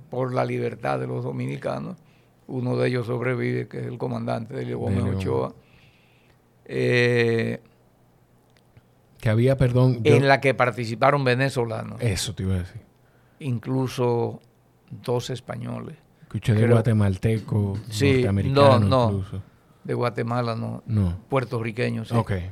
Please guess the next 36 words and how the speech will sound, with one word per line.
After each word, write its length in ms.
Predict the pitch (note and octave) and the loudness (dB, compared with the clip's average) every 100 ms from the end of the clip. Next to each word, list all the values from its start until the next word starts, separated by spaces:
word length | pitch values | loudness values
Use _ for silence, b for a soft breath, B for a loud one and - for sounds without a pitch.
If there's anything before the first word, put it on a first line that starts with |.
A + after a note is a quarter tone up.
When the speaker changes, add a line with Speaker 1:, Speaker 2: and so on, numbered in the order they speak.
| - _ | -14 _
Speaker 1:
Y 400 | D3 C#3 C3+ C3+ - _ D#3 A#2+ | 0 2 0 -2 -10 _ -20 -2
dos 200 | C#3+ C3+ | 2 2
norteamericanos 840 | B2 A2+ B2 A2+ A#2 - A2+ - D3+ B3 _ - G3+ - - - | 0 -6 -8 -8 -10 -12 -14 -16 -20 -20 _ -20 -18 -18 -20 -10
que 80 | |
habían 260 | A#2+ A#2 A#2 | -8 -6 -8
sido 520 | C3 B2 A#2+ A2+ A2+ | -6 -6 -4 -6 -6
veteranos, 600 | A#2 A#2+ A#2 A#2+ A#2 B2+ - | -8 -6 -2 -2 -4 -10 -14
o 100 | - | -14
que 100 | - | -6
eran 160 | B2+ A#2 | -4 -4
veteranos 440 | A2+ A#2+ A#2 A#2 | -6 -6 -6 -6
de 80 | A#2 | -8
la 80 | A#2+ | -8
guerra 220 | A#2 B2 | -8 -8
de 100 | A#2+ | -10
Corea. 360 | - A#2+ B2 - _ b b b b b b b | -10 -10 -12 -16 _ b b b b b b b
Se 140 | - B2 | -8 -6
enrolaron 560 | A2+ A2+ A#2+ B2+ A#2+ | -4 -4 -2 -2 -2
junto 220 | A2+ A2+ | -6 -6
a 20 | A#2 | -6
los 120 | A2+ | -6
dominicanos 600 | A2 G#2+ G#2+ A2+ G#2 G#2+ | -6 -6 -6 -6 -6 -6
y 20 | |
vinieron 500 | G#2+ G#2+ A#2 A#2 A#2+ _ _ _ - | -6 -6 -6 -6 -8 _ _ _ -8
muy, 280 | A#2 A#2+ B2+ | -4 -4 -2
el 160 | C#3 | -2
piloto 420 | A#2+ C3 D3+ C#3+ C3 | 0 6 6 6 4
que 80 | |
trajo 240 | B2 B2+ B2+ | 2 0 2
el 60 | |
avión 320 | B2+ B2 B2 B2 | 0 0 -2 -4
por 140 | - | -8
Constanza 460 | - A2 A#2+ A#2 - | -10 -6 -6 -6 -8
era 80 | |
venezolano. 640 | A#2+ A#2+ A#2 B2+ B2+ C3+ C#3+ _ b b b b b b | -6 -8 -10 -10 -10 -12 -16 _ b b b b b b
Entonces, 520 | - C#3 B2 C3 B2 | -2 -2 2 2 2